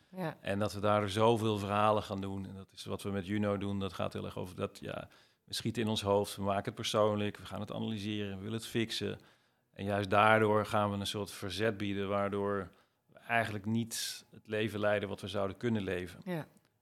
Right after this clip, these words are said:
Speaker 2: Dus het moment dat dat verzet eraf gaat en dat je je meer over durft te geven aan het leven, komt er ook ruimte voor een ander soort verhaal.
Speaker 1: Ja,
Speaker 2: En
Speaker 1: dat
Speaker 2: dat
Speaker 1: is
Speaker 2: al-
Speaker 1: van, van Juno ook een bekende uitspraak volgens mij. Wat als er niks,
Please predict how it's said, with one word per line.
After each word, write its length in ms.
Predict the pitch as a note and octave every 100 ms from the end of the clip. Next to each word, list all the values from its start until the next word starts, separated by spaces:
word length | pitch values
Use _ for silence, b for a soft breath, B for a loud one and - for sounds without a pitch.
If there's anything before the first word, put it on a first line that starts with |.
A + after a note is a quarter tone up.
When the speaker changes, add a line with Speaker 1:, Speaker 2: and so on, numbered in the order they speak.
| _ _
Speaker 2:
Dus 140 | - G2
het 100 | F#2+
moment 300 | G2+ A2+ A2
dat 160 | G#2
dat 140 | G#2 -
verzet 420 | - F#2 G#2+ B2+
eraf 220 | A2+ A#2
gaat 300 | - B2 B2
en 80 | A2
dat 200 | G#2+ G2+
je 100 | G2+
je 60 | G2+
meer 260 | G#2 G2+
over 280 | G2+ A#2+ A#2
durft 200 | A2 G2+
te 80 | -
geven 320 | G2+ G#2 G2
aan 80 | G2
het 80 | G2
leven, 380 | G2+ A2 G#2+ - b b b
komt 200 | - A2+
er 80 | -
ook 140 | G#2+ -
ruimte 400 | G2+ G#2+ G#2 G2+
voor 200 | G2 G2
een 80 |
ander 280 | - A2 A2
soort 260 | - G2+ F#2+
verhaal. 380 | - F2 - -
Speaker 1:
Ja, 160 | F#3+ D#3+
Speaker 2:
En 120 | -
Speaker 1:
dat 100 | -
Speaker 2:
dat 80 | G#3+
Speaker 1:
is 140 | F#3+ -
Speaker 2:
al- 80 | -
Speaker 1:
van, 260 | G3 G3+
van 220 | F#3+ G#3
Juno 360 | G3+ A3 G3+ G3
ook 160 | F#3+ -
een 260 | F#3+ F3+
bekende 340 | F3+ - F#3+ F3
uitspraak 380 | F3 - D#3+
volgens 280 | - D3+ C#3
mij. 220 | E3 D#3
Wat 160 | D#3 E3+
als 140 | F3 F3+
er 100 | F3
niks, 380 | F3 - -